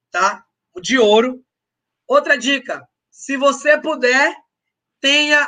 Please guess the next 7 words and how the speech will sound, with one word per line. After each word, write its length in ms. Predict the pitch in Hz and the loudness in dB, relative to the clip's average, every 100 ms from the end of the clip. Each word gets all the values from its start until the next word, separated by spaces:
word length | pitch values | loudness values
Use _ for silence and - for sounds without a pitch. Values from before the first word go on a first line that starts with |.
| - | -4
um 100 | 269 | -16
mentor, 640 | 269 294 254 226 214 208 175 _ _ _ _ _ _ | -8 -6 -6 -4 0 0 -2 _ _ _ _ _ _
uma 200 | 214 233 | -2 -2
pessoa 480 | 254 254 262 269 262 | -2 -6 -4 -2 -4
que 160 | 254 | -6
te 140 | 254 247 | -12 -12
ensine, 800 | 226 - - 240 247 208 160 | -14 -12 -10 -8 -8 -10 -16